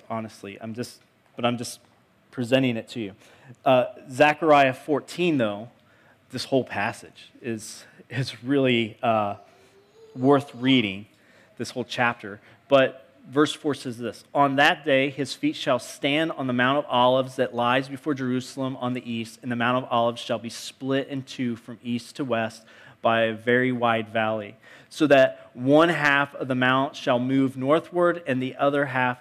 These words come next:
southward." And it goes on. Did I give you several verses out of that? Or just the one verse? Sorry? Yeah, go ahead and go to that.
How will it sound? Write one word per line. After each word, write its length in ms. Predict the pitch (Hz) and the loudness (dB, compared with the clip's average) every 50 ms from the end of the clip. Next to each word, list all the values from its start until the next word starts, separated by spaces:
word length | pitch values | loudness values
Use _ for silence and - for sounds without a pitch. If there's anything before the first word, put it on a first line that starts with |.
| _ _ _ | _ _ _
southward." 680 | - - - - 127 131 139 131 - - 117 101 90 - _ _ _ _ _ _ _ _ _ _ _ _ _ _ _ _ - - _ _ _ _ | -20 -6 -2 0 0 0 0 -2 -6 -12 -16 -16 -16 -16 _ _ _ _ _ _ _ _ _ _ _ _ _ _ _ _ -20 -20 _ _ _ _
And 120 | - 123 123 | -8 -6 -4
it 60 | 123 | -2
goes 260 | 120 123 127 123 - - - | 0 0 -2 -2 -2 -4 -2
on. 380 | 131 123 123 123 127 127 131 - _ _ _ _ _ _ - _ _ _ _ _ - | 0 0 2 0 0 -4 -6 -12 _ _ _ _ _ _ -20 _ _ _ _ _ -6
Did 100 | 127 120 | -6 -4
I 40 | |
give 160 | 120 131 123 120 | -4 -4 -4 -4
you 200 | 120 120 120 117 127 | -6 -6 -8 -10 -14
several 420 | - - - 139 127 127 127 117 - - 151 - _ _ _ _ - 175 | -20 -8 -6 -6 -4 -4 -6 -10 -10 -14 -20 -20 _ _ _ _ -20 -10
verses 340 | - 123 120 - - 127 127 | -8 -8 -8 -8 -6 -6 -4
out 120 | 123 120 | -4 -2
of 80 | 123 123 | -4 -4
that? 220 | 123 123 123 - _ _ _ _ _ _ _ _ _ _ _ _ | -6 -8 -8 -12 _ _ _ _ _ _ _ _ _ _ _ _
Or 80 | - 117 | -14 -14
just 260 | 110 117 110 - - | -12 -14 -14 -14 -16
the 60 | - | -16
one 180 | 107 110 107 107 | -14 -14 -14 -16
verse? 360 | 107 110 107 117 - - - _ _ _ _ _ _ _ _ _ _ _ _ _ _ _ _ _ _ _ _ _ _ _ _ _ _ _ _ _ _ _ _ _ _ _ _ _ | -16 -16 -18 -18 -20 -20 -20 _ _ _ _ _ _ _ _ _ _ _ _ _ _ _ _ _ _ _ _ _ _ _ _ _ _ _ _ _ _ _ _ _ _ _ _ _
Sorry? 420 | - - 131 120 120 127 135 127 - _ _ _ _ _ _ _ _ _ _ _ _ _ _ _ _ _ _ _ _ _ _ _ _ _ _ _ _ _ _ _ _ _ _ _ _ _ | -8 -4 -2 -2 0 -2 -2 -6 -10 _ _ _ _ _ _ _ _ _ _ _ _ _ _ _ _ _ _ _ _ _ _ _ _ _ _ _ _ _ _ _ _ _ _ _ _ _
Yeah, 180 | - 123 110 104 | -4 -4 -4 -4
go 140 | - - 123 | -4 -6 -4
ahead 280 | 123 131 123 117 117 117 _ | -4 -4 -4 -6 -8 -12 _
and 80 | - 117 | -14 -12
go 100 | 120 117 | -10 -10
to 100 | 110 117 | -8 -8
that. 260 | 110 107 107 - - | -8 -10 -10 -12 -18